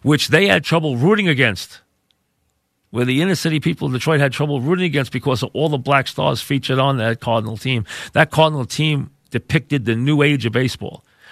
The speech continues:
That is what Halvorsen wrote about in sixty-four, the Yankees, the White Dynasty, the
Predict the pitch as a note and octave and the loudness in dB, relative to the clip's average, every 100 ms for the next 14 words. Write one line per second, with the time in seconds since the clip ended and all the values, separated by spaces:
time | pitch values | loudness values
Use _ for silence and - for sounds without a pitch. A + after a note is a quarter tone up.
0 | - A#2+ C#3+ C#3+ A#2 B2+ A#2+ C3+ B2 B2+ | -2 2 4 2 0 2 4 2 0 -2
1 | A#2 C3+ E3 C3 A#2 A2 - - B2 - | 0 2 2 2 2 0 -4 -4 -4 -2
2 | E3 D#3 G#2 A2+ C#3+ C#3 A#2+ F#2+ G2+ G2+ | -2 -2 0 0 0 0 -4 -4 -4 -2
3 | A#2 D3+ - A#2 A2+ G2 G#2+ G2+ G2+ A#2 | 0 0 0 -2 -2 -4 -6 -6 -2 -2